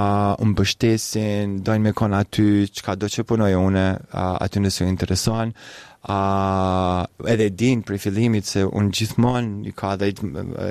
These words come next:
përmend edhe ti në fillim që i ka ma shumë se dhjetë vjet që unë punoj në, për drejtat e njerëzit, a,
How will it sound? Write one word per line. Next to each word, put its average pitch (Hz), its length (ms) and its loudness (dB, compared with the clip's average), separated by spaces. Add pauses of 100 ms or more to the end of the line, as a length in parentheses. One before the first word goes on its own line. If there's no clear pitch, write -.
(140)
përmend 98 420 0
edhe 98 160 2
ti 110 80 2
në 104 80 2
fillim 107 260 0
që 107 120 -2
i - 40 -14
ka 104 140 0
ma 101 80 0
shumë 101 180 -2
se - 140 0
dhjetë 95 180 2
vjet 139 280 0
që 123 80 -4
unë 107 120 -2
punoj 104 380 -2
në, 98 160 -2 (460)
për 143 180 -4
drejtat 104 400 -4
e 92 80 -2
njerëzit, 92 680 -2
a, 107 240 -4